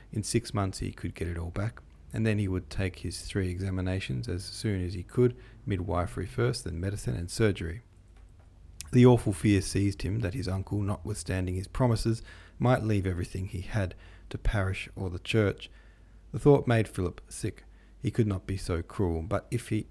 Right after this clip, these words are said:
if that happened, Philip was quite determined what to do. He would not go on in that way indefinitely. His life was only tolerable because he could look forward to something better.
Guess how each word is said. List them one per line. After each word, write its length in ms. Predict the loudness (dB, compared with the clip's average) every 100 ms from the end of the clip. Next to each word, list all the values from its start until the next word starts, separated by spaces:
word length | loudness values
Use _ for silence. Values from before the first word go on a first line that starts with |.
| -8 -6
if 140 | 0
that 160 | 0 2
happened, 440 | -2 0 -4 -6
Philip 400 | -2 0 0 -2
was 120 | -8
quite 400 | -6 -4 -4 -4
determined 600 | -12 -2 2 2 2 -4 -10 -12
what 180 | -10 -10
to 80 | -8
do. 240 | -6 -6 -8 -16 -20 -10
He 120 | -4
would 140 | -2 -2
not 220 | -4 -4
go 180 | -4 -2
on 180 | -4
in 120 | -4 -6
that 180 | -6
way 180 | -6 -6
indefinitely. 640 | -4 -4 -4 -4 -2 -4 -6 -14 -20 -6
His 160 | 0 4
life 320 | 8 8 6
was 140 | 2 2
only 220 | 2 0
tolerable 540 | 0 2 2 0 -2
because 640 | -4 -4 0 0 0 -4 -10
he 160 | -12
could 280 | -10 -10 -10
look 320 | -8 -10 -12
forward 480 | -8 -2 0 0 -4
to 100 | -8
something 380 | -8 -8 -10 -8
better. 300 | -2 -2 -2